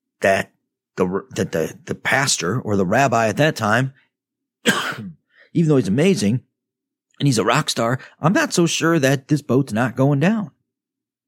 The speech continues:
So I'm not sure. I don't, I can guarantee I wouldn't have the faith. "How is it that you have no faith?" he says.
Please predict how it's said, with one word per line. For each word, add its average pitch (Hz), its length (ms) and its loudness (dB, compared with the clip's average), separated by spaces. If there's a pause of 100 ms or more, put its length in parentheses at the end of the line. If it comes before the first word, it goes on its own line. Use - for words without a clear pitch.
(1900)
So 151 100 0
I'm 170 80 2
not 202 160 0
sure. 165 260 2
I 123 100 0
don't, 190 200 2 (100)
I 123 100 2
can 160 180 0
guarantee 214 420 0
I 247 100 -2
wouldn't 214 220 -2
have 170 140 -4
the 156 60 -18
faith. - 240 -12 (520)
"How 175 160 2
is 247 100 2
it 320 100 -2
that 208 80 -2
you 190 100 4
have 202 100 2
no 202 120 2
faith?" 202 380 0
he 92 100 -6
says. - 560 -6